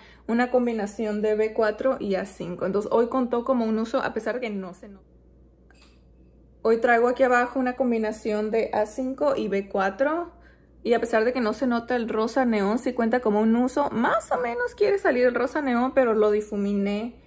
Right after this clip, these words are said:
Am, difuminé B cuatro y A cinco. De la fila... De la fila B me faltan B dos y B cinco. De la C he usado C dos,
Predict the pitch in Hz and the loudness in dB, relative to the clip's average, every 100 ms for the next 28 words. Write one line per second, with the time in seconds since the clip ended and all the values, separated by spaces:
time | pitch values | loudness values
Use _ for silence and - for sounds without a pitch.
0 | - - - - 226 233 226 214 208 233 | -20 -20 -20 -6 -2 0 0 -2 -4 -6
1 | - - _ - - - - - - 202 | -10 -20 _ -20 -20 -20 -20 -20 -10 -6
2 | 240 240 226 214 214 214 - 208 220 240 | -6 -4 -4 -2 -4 -4 -6 -2 2 4
3 | 233 240 247 - 202 196 - 277 277 285 | 2 2 0 0 -2 -2 -2 -2 0 2
4 | 277 - 202 233 214 214 240 240 285 285 | 2 0 -2 0 0 -2 -6 -2 0 0
5 | 302 - - - - - _ - - - | -2 -8 -20 -20 -20 -20 _ -20 -20 -20
6 | - - - - - - 214 262 269 262 | -20 -20 -20 -20 -20 -10 -2 0 0 -2
7 | 285 320 320 381 370 - 254 247 247 285 | 0 0 2 0 -2 0 2 2 0 -2
8 | 294 311 - - 208 247 247 262 302 - | -2 -8 -12 -4 2 4 6 4 2 -2
9 | 226 202 208 208 185 185 - - - - | -4 -4 -4 -6 -4 -6 -10 -12 -20 -20
10 | - - - - - - - - - 214 | -20 -20 -20 -20 -20 -20 -20 -20 -6 2
11 | 240 233 190 190 - 277 302 - - 233 | 4 6 4 2 2 2 2 -4 0 2
12 | 240 247 277 262 269 277 269 - - 208 | 2 0 2 4 4 2 -2 -10 -6 -4
13 | 202 190 220 320 392 - | -4 -2 0 0 -2 -10